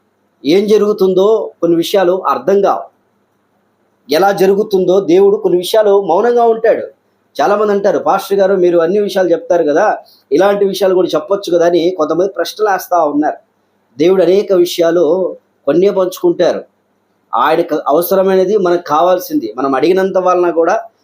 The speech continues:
దేవుడు ఎప్పుడు ఇవ్వలేడు. కాబట్టి ఆలోచించుకోండి. దానికి ఉదాహరణగా నేను మీకు చెప్పే విషయము ఏమిటి అంటే బైబిల్లో నుంచి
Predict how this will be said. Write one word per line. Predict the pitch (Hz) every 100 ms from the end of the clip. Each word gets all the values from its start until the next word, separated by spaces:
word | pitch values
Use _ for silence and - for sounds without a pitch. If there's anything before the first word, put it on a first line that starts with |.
| _ 117
దేవుడు | 147 175 196 196 - -
ఎప్పుడు | 131 -
ఇవ్వలేడు. | 143 185 175 - - _ _ _ _ -
కాబట్టి | 123 143
ఆలోచించుకోండి. | 127 165 185 156 147 - 131 117 - _ _
దానికి | 123 127
ఉదాహరణగా | 175 196 196 196 185 120 - - _ -
నేను | 135
మీకు | 147 147 131 95 _ _ _ -
చెప్పే | 139 185
విషయము | 170 151 170 127 101 _ _ _
ఏమిటి | 135 170 170 127 _ _ _ _ _ _ _ _ _ _ _ _ _ _ _ -
అంటే | - 110 123 - - _ _ _ _ 107
బైబిల్లో | 131 170 180 175
నుంచి | 165 156 - 123